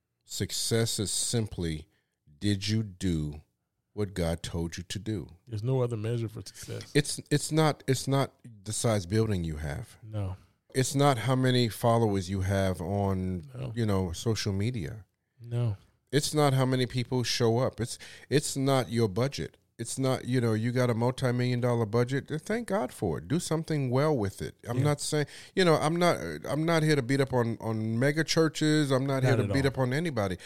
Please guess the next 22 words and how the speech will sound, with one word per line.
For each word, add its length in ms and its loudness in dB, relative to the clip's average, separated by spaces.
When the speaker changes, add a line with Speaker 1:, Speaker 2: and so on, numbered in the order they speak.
Speaker 1:
But 80 0
I'm 120 0
just 240 2
saying 360 2
the 100 -4
motivation. 1200 4
You 80 -6
s-, 180 -10
you 160 -8
said 300 0
it 80 -2
earlier. 560 -4
Speaker 2:
That's 140 -20
it. 180 -6
Speaker 1:
What 240 0
is 140 0
my, 180 0
what 300 4
am 160 0
I 100 0
calling 640 0
success? 840 -2